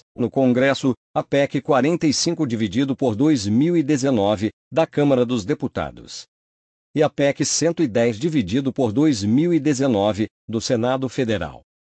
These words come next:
Conforme o texto, a proposição institui a contribuição social sobre operações com bens e serviços,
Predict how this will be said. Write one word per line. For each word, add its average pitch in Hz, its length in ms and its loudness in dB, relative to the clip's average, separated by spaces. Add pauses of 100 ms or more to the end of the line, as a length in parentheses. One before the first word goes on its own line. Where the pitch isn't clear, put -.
(420)
Conforme 127 520 2
o 110 40 -2
texto, 131 380 -4 (240)
a 127 80 0
proposição 156 720 -2
institui 139 500 -2
a 143 80 -2
contribuição 151 840 -2
social 117 480 -2
sobre 104 320 -2
operações 104 640 -2
com 123 220 -2
bens 123 240 0
e 165 100 -2
serviços, 85 800 -6